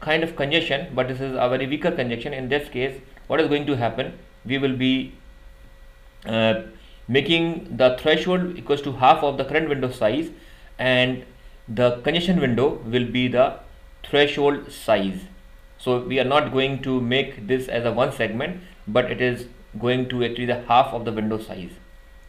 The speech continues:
So it's because the congestion is, uh, is, is weaker, it's not that much strong. This is how, uh, we maintain the congestion. Now, if, uh, you realize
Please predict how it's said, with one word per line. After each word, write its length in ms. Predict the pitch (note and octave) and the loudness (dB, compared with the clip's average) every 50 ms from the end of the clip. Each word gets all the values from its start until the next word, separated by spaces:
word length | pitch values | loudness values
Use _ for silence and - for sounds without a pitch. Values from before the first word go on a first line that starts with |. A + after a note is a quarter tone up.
| - - | -18 -12
So 60 | - A2 | -10 -8
it's 100 | G#2 G2+ | -8 -6
because 400 | A#2 A#2+ C3 C#3+ - - - - | 0 4 4 4 4 2 -4 -8
the 60 | - | -10
congestion 420 | - - A3+ A#2+ B3 - C3+ A#2+ B2 | -4 -4 -2 -2 -2 -4 -4 -2 -2
is, 200 | D3 - - - - - - - - - - - - - - - | -2 -4 -4 -10 -18 -20 -20 -20 -20 -20 -20 -20 -20 -20 -10 -6
uh, 300 | G#2 G#2 G#2 G#2 G2 - - - F#2+ F#2+ - - - | -2 0 0 0 -2 -2 -8 -10 -12 -12 -12 -12 -6
is, 300 | A#2+ B2+ B2 - - - - - | -4 -4 -4 -4 -6 -14 -14 -10
is 140 | B2+ B2 A2+ | -8 -8 -4
weaker, 360 | G2+ B2 B2+ B2+ G2 F#2 F#2 - - - - - - - | 0 0 0 0 -2 -4 -6 -8 -14 -18 -20 -20 -16 -16
it's 220 | - - - - | -16 -16 -10 -8
not 400 | G#2+ A2 A#2 B2 B2 A#2+ - - | -4 -2 0 0 -2 -4 -6 -2
that 240 | - G#2+ G#2+ - - | 0 0 0 0 -2
much 180 | A#2+ G#2 - - | -8 -8 -8 -12
strong. 360 | - - G#3 F#3+ F3+ - - - - - - - - - - - - - - - - - - | -10 -8 -6 -6 -6 -8 -12 -16 -20 -20 -20 -20 -20 -20 -20 -20 -20 -20 -20 -20 -20 -14 -10
This 180 | A#2+ B2 C3+ | -8 -2 0
is 80 | E3 D#3+ | 4 8
how, 400 | D3+ D3+ D3+ D#3 D#3 - - - - | 8 10 8 8 6 2 -6 -12 -10
uh, 340 | G#2+ A#2 A#2 A#2 A#2 A#2 G#2+ - - - - | -4 -2 0 0 0 0 -2 -6 -10 -14 -6
we 440 | A#2 C3 C#3+ C3+ C3 C3 B2+ B2 - - - - | -4 -2 0 0 2 0 0 -2 -4 -10 -10 -6
maintain 440 | A#2 A#2+ B2 B2+ C3 C#3+ E3 E3+ E3 | -2 0 0 0 0 0 0 0 0
the 80 | D3+ | 0
congestion. 580 | - - A#2+ A#2+ C3+ D#3 D3+ - C3 C#3 F3+ - - - - - - - - - - - - - - - - - - - - - - - - - - - - - - - - - - - | 0 0 0 2 2 2 2 2 -2 -2 -4 -6 -12 -20 -20 -20 -20 -20 -20 -20 -20 -20 -20 -20 -20 -20 -20 -20 -20 -20 -20 -20 -20 -20 -20 -20 -20 -20 -20 -20 -20 -20 -20 -20 -16 -2
Now, 380 | C#3 E3 F#3+ G#3 G#3 F3+ F3+ - E3+ | 6 8 10 10 10 8 4 4 4
if, 280 | F#3 F#3+ F#3+ - - - - - - - - - | 4 4 4 0 -4 -10 -16 -18 -20 -20 -12 -4
uh, 380 | B2+ C3 C3+ C3+ C#3 C3+ - - - - - - - - - - - - - - - - - - - - - - | 0 2 4 4 4 4 2 -4 -12 -20 -20 -20 -20 -20 -20 -20 -20 -20 -20 -20 -20 -20 -20 -20 -20 -20 -20 -14
you 200 | - B2 D3+ D#3+ | -2 2 4 4
realize 600 | D#3 D#3 D#3+ D#3+ D#3+ E3 F3 F#3 F3+ F3+ - - | 6 6 8 10 10 10 10 8 6 4 0 -4